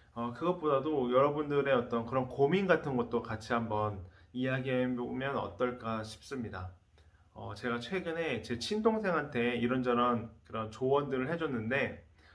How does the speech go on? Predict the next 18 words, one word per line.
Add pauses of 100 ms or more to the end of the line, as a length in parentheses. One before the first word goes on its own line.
(1500)
저는
확실히
그
사람들을
동기부여해주고 (260)
뭔가
그 (300)
내면에
있는
힘을
이끌어내게
해주는
그런
게
좀
뿌듯하고
제
스스로가,